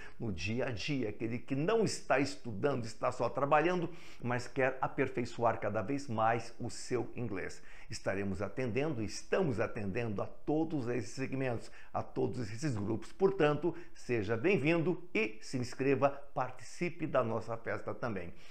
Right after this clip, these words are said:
E você, super amigo, super amiga, velhos amigos, pessoas que estão com a gente há tanto tempo, sejam sempre bem-vindos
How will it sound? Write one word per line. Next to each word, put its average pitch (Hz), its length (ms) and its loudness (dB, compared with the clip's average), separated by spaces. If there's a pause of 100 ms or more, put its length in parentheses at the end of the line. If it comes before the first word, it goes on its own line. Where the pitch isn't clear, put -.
(160)
E 247 100 2
você, 190 420 4
super 147 320 4
amigo, 139 320 4
super 147 320 2
amiga, 151 500 4 (180)
velhos 117 640 4
amigos, 131 440 2
pessoas 127 460 -2
que 131 100 -4
estão 123 260 0
com 131 120 0
a 127 60 4
gente 127 300 2
há 120 40 4
tanto 120 340 -2
tempo, 196 540 6 (540)
sejam 143 500 4
sempre 131 360 2
bem-vindos 127 640 0